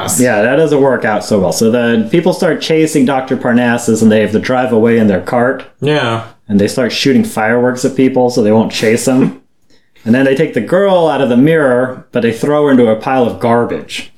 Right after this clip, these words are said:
Speaker 1: Oh.
Speaker 2: And the devil picks her up. The devil's like, "Oh, I'll rescue you from this pile of garbage." That's one soul for the devil.
Speaker 1: It's sad they couldn't do that for Heath Ledger in this movie.
Speaker 2: Yeah.
Speaker 1: 'Cause they could have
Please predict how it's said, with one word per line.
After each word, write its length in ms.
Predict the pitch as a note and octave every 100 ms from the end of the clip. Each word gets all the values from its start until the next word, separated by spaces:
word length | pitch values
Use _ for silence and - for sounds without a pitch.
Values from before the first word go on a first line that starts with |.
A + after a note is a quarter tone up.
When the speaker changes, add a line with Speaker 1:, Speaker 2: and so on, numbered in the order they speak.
| -
Speaker 1:
Oh. 340 | A3 G#3+ B2 - - -
Speaker 2:
And 100 | A#2
the 80 | A#2
devil 440 | G#2+ G3+ B3 G#3
picks 240 | - D#3+ -
her 120 | A#2
up. 140 | F2
The 80 | -
devil's 260 | C#3+ C#3+ C3+
like, 160 | A2+ D3+
"Oh, 40 |
I'll 320 | F3 D#3 C#3+
rescue 400 | C3+ C#3 D3 C3+
you 260 | B2 B2 A2+
from 200 | A2 A#2
this 160 | G2+ -
pile 280 | B2+ A2+
of 120 | G2+ F#2
garbage." 640 | G#2+ A2 - - - - _ -
That's 240 | F3+ F#3
one 260 | F3+ F3+ F3
soul 260 | - D#3+ D3+
for 120 | C#3+
the 100 | A2+
devil. 500 | A2 G#2+ F2 C#2+ -
Speaker 1:
It's 200 | - -
sad 460 | - - G#3 G3 F#3
they 100 | E3
couldn't 460 | D#3 F#3+ F3 D3 C3
do 180 | D3+ D3
that 320 | C#3+ C3+ -
for 120 | C3+
Heath 340 | B2 C3+ C3+
Ledger 400 | C3 B2+ A#2 A#2
in 120 | A2+ A2+
this 220 | A2 -
movie. 480 | C3 B2+ A2+ A#2+ D3+
Speaker 2:
Yeah. 720 | F3 F3 D#3+ D3 C3 A2 F2+ - -
Speaker 1:
'Cause 420 | D#3+ F3+ D3 - - -
they 160 | F#3 F#3+
could 200 | G3+ A3+
have 280 | G#3 F3+